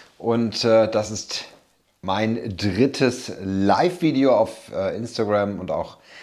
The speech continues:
gleichzeitig der Podcast. Und ich freue mich, dass, ähm, ich immer wieder auch neue Ideen finde. Das ist nicht <laughs> ganz so einfach, ähm, gerade wenn das ein offenes Format ist.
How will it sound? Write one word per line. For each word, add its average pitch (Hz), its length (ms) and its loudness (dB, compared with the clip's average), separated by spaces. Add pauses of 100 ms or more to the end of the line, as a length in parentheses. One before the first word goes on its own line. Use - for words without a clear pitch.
(320)
gleichzeitig 82 920 -4
der 82 140 -6
Podcast. 95 680 2
Und 92 340 -6 (520)
ich - 440 -4
freue 123 480 2
mich, 120 220 0
dass, - 420 -4
ähm, 98 540 -4 (540)
ich - 600 -6 (720)
immer 139 300 4
wieder 123 260 4
auch 101 160 0
neue 110 220 2
Ideen 123 320 0
finde. 170 300 -2
Das 110 260 -8
ist 110 100 -10
nicht 113 140 -8
<laughs> - 0 -
ganz - 240 2
so 196 120 2
einfach, 170 560 0 (800)
ähm, 113 680 4
gerade 107 340 4
wenn 110 100 4
das 107 160 2
ein 120 60 -2
offenes 98 320 -2
Format 104 400 4
ist. - 320 -8